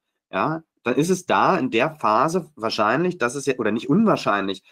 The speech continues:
dass ich mal zwanzig Verlierer hintereinander habe. Das muss man erstmal verarbeiten. Ja. Davon, da, da zählen Ausgehler mit dazu. Ähm, äh, ne, da, da, das heißt ja nicht, dass die voll im Risiko landen. Ne. Das, darum geht's jetzt auch nicht. Es geht einfach nur, dass ihr das mal seht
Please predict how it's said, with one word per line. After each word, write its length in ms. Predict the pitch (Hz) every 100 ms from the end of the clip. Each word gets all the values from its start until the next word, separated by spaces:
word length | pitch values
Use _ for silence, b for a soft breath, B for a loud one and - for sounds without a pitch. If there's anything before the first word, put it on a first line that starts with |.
| b b
dass 240 | - 131 190
ich 160 | 175
mal 340 | 143 131 127 - _ _
zwanzig 600 | - 143 165 208 214 190
Verlierer 400 | 156 147 208 190
hintereinander 520 | 165 151 151 196 -
habe. 260 | - - - _ _ _
Das 160 | - -
muss 160 | 147
man 180 | 165 156
erstmal 520 | 117 127 160 156 156 _ _ _ _ _ _ _ _ _ _ _ _
verarbeiten. 680 | _ - 123 123 107 76 - _ _ _ _ _ _
Ja. 240 | - - 156 b b b _ _
Davon, 260 | - - 85
da, 140 | 85
da 180 | 82 80
zählen 320 | - 104 98
Ausgehler 560 | 87 98 - 95 92 87
mit 160 | 92
dazu. 540 | 87 82 - 98 101 104
Ähm, 480 | 85 87 90 85 -
äh, 140 | -
ne, 260 | - - 104
da, 140 | 95
da, 160 | - 92
das 240 | - 98
heißt 220 | 95 98 98
ja 60 |
nicht, 200 | 98 107
dass 140 | 95 -
die 140 | 90
voll 280 | - 127 123
im 220 | 110 98
Risiko 400 | 101 123 - 120
landen. 380 | 90 82 80 85
Ne. 120 | 92
Das, 200 | - -
darum 240 | - 85
geht's 220 | - 90 -
jetzt 200 | - -
auch 180 | -
nicht. 140 | _ -
Es 100 | -
geht 160 | 135
einfach 300 | 117 165 180
nur, 160 | 135 170
dass 140 | 120
ihr 60 | 117
das 140 | 107
mal 140 | 90 85
seht 440 | 82 92 127 190